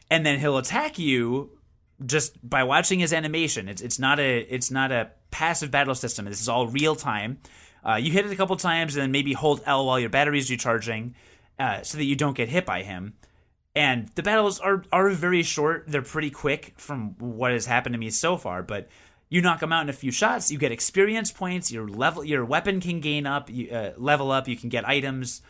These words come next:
and then you continue placing tiles given to you by the characters that you've street passed.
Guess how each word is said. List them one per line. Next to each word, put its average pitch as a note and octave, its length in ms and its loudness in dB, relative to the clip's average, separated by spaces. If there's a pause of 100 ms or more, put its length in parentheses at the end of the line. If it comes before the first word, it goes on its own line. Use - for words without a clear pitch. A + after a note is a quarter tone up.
(640)
and D#3 260 0
then E3 380 0
you C#3+ 720 0
continue D3+ 460 -2
placing C#3+ 440 -2
tiles A#2 680 0 (500)
given C#3+ 280 0
to D3 100 -2
you D3 80 2
by B2+ 180 6
the B2 80 0
characters B2+ 580 0
that B2 100 -2
you've C3 140 -2
street F3+ 300 0
passed. - 420 -8